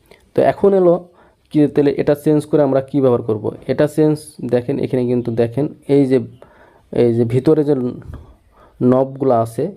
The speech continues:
এ সুইচের, এটা কিন্তু ভেঙে গেছে, সাইড হয়ে গেছে এবং এখানে গরম হয়ে গেছে। তো এটা আমরা চেঞ্জ করব। চেঞ্জ করার জন্য আমরা এটা খুলছি। দেখেন এই সুইচটা, এটা কিন্তু বিশ অ্যাম্পিয়ারের একটি এমইপি কোম্পানি সুইচ। তো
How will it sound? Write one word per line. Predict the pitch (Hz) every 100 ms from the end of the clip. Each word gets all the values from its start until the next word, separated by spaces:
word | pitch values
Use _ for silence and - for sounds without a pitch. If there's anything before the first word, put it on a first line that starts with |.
| -
এ | 117 117
সুইচের, | 117 131 123 120 165
এটা | 143 120 123
কিন্তু | 127 123 170 226 - _ _ _ 113
ভেঙে | 127 143 139
গেছে, | 120 160
সাইড | 160 120 123 120
হয়ে | 113
গেছে | 110 104 - - _ _ _ _
এবং | 123 123 127 123
এখানে | 135 131
গরম | 120 127 135 127
হয়ে | 113
গেছে। | 110 110 -
তো | 127 123 -
এটা | 113 120
আমরা | 123 123
চেঞ্জ | - 143 135
করব। | - 123 156 247 _ _ - - - - _ _
চেঞ্জ | 147 147
করার | 151 143
জন্য | 143 143
আমরা | 135
এটা | -
খুলছি। | - - 151 - 131
দেখেন | 127 131 147
এই | 127 123
সুইচটা, | 120 139 117 - 143
এটা | 127 120 135
কিন্তু | 151 147 143
বিশ | 135 135
অ্যাম্পিয়ারের | 143 135 - 135 139
একটি | 120 - 156 131
এমইপি | 127 123 135
কোম্পানি | 127 120 123 123
সুইচ। | - 117 101 - _ _ _ - - - - - _ _ _ - -
তো | 123 123